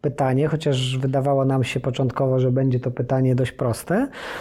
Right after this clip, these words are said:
To znaczy, co trzeba zrobić, żeby zostać analitykiem? A, mm, myśleliśmy sobie tutaj o tym i, e, doszliśmy do wniosku, że chyba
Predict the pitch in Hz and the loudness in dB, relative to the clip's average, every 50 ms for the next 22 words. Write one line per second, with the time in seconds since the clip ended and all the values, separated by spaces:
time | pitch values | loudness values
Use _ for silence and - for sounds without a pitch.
0 | - - - - - - - _ - 165 165 175 214 247 240 - 240 226 226 226 | -12 -14 -16 -20 -20 -20 -18 _ -2 0 2 2 2 2 0 2 2 4 4 4
1 | 220 165 160 143 - 247 247 - - 233 196 175 160 147 131 135 135 131 143 175 | 4 2 0 -2 -4 -4 -2 -2 0 0 2 2 2 2 2 2 2 2 2 0
2 | 175 165 160 147 143 143 131 127 117 - 156 143 - 165 170 180 185 196 202 196 | 2 2 2 2 2 2 2 2 0 0 -2 -2 0 0 2 2 4 2 2 2
3 | 151 117 - 117 113 117 120 117 - _ _ _ _ _ - - - - - - | 0 0 0 -2 -4 -4 -8 -14 -20 _ _ _ _ _ -16 -14 -12 -12 -12 -14
4 | - - - - - _ - 139 139 135 131 131 131 131 131 135 131 131 131 135 | -14 -16 -18 -20 -14 _ -4 -2 -2 -2 0 0 0 2 2 2 2 2 0 -2
5 | 143 - - - 143 135 139 139 139 139 139 143 147 151 165 - - 165 165 156 | -4 -8 -10 -10 -6 -4 -4 -2 -2 -2 -2 -2 -2 -4 -4 -2 0 2 2 2
6 | 147 156 156 165 208 202 - 202 180 160 - 175 165 160 160 156 156 151 - 147 | 2 2 2 2 2 2 2 2 0 2 0 0 2 2 2 2 2 2 0 -2
7 | - 151 143 143 151 156 156 170 156 151 147 143 139 143 139 139 139 139 135 135 | 0 2 2 2 2 2 2 2 2 2 2 2 2 2 4 4 4 4 4 4
8 | 135 135 135 139 135 135 135 135 131 135 135 135 131 127 - - _ _ _ _ | 2 2 2 2 2 2 2 2 2 2 2 2 0 -2 -6 -14 _ _ _ _
9 | _ _ _ _ _ _ _ _ _ _ - - 139 135 131 120 143 160 165 180 | _ _ _ _ _ _ _ _ _ _ -8 -4 -2 0 0 0 0 2 2 2
10 | 165 151 135 135 143 160 160 - 185 160 151 131 - 151 156 151 147 143 143 135 | 2 2 2 2 2 0 0 0 0 0 0 0 -2 -2 0 2 2 2 2 0